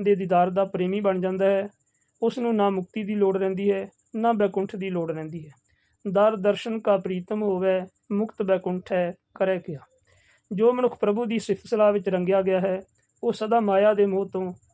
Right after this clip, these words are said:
ਵਿਰਕਤ ਰਹਿੰਦਾ ਹੈ। ਉਹ ਆਤਮਿਕ ਮਨੁੱਖਾ ਜੀਵਨ ਜੂਏ ਵਿੱਚ ਅਜਾਈਂ ਨਹੀਂ ਗਵਾਉਂਦਾ। "ਸਿਫਤੀ ਰਤਾ ਸਦ ਬੈਰਾਗੀ, ਜੂਏ ਜਨਮ ਨਾ ਹਾਰੇ।" ਹੇ ਭਰਥਰੀ ਜੋਗੀ,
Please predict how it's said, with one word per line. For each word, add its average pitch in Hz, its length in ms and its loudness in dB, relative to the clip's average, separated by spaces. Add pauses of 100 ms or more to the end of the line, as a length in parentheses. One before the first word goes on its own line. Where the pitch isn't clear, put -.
(140)
ਵਿਰਕਤ 208 340 -2
ਰਹਿੰਦਾ 196 280 0
ਹੈ। 196 200 2 (400)
ਉਹ 240 220 0
ਆਤਮਿਕ 214 440 0 (800)
ਮਨੁੱਖਾ 220 340 0
ਜੀਵਨ 196 380 -2 (260)
ਜੂਏ 208 280 2
ਵਿੱਚ 208 380 0 (280)
ਅਜਾਈਂ 202 300 0
ਨਹੀਂ 190 180 0
ਗਵਾਉਂਦਾ। 160 340 -4 (680)
"ਸਿਫਤੀ 240 560 -6
ਰਤਾ 196 500 2 (180)
ਸਦ 220 380 -2
ਬੈਰਾਗੀ, 185 640 -2 (360)
ਜੂਏ 208 280 0
ਜਨਮ 185 280 -2
ਨਾ 180 80 -4
ਹਾਰੇ।" 175 220 -6 (1120)
ਹੇ 247 100 0
ਭਰਥਰੀ 226 460 -2
ਜੋਗੀ, 196 480 -2